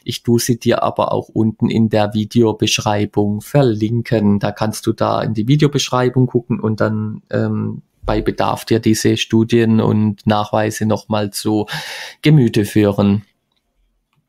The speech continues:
Die Folie tue ich dir natürlich auch in meinem Ni-, Newsletter hinterlegen, deswegen wichtig, abonnier den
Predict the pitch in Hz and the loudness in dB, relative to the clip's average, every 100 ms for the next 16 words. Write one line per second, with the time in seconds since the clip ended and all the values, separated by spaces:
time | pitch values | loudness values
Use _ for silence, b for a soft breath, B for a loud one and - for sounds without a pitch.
0 | _ _ _ - - B B B B - | _ _ _ -16 -16 B B B B 2
1 | 143 127 120 - 147 143 160 160 156 151 | 4 6 4 4 2 4 4 4 2 0
2 | 131 117 - 120 110 110 110 120 113 110 | 2 0 2 0 0 0 -2 -2 -4 -4
3 | 110 113 120 113 107 107 104 110 117 - | -2 0 0 -2 -2 -2 -4 -4 -4 -6
4 | 123 127 131 151 - 143 139 143 131 110 | -2 2 4 2 2 0 2 0 0 2
5 | 107 110 135 143 151 113 - - 107 107 | 2 2 2 2 0 0 -2 -2 -2 -2
6 | 107 143 - 147 147 113 110 110 110 104 | -2 -2 0 -2 0 -2 0 0 0 0
7 | - 107 104 104 | 0 2 2 0